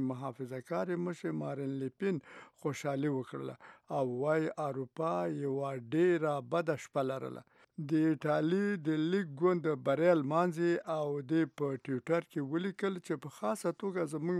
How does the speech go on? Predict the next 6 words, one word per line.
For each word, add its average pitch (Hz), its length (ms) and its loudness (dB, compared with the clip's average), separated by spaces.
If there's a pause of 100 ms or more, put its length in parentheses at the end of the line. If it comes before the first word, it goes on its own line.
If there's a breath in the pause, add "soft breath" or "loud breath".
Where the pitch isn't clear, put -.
متحد 147 460 -2 (580 loud breath)
او 147 100 4 (220)
دوست 165 340 4 (120)
ماتیو 135 580 0 (320)
سالویني 135 840 -2 (140)
په 147 80 -4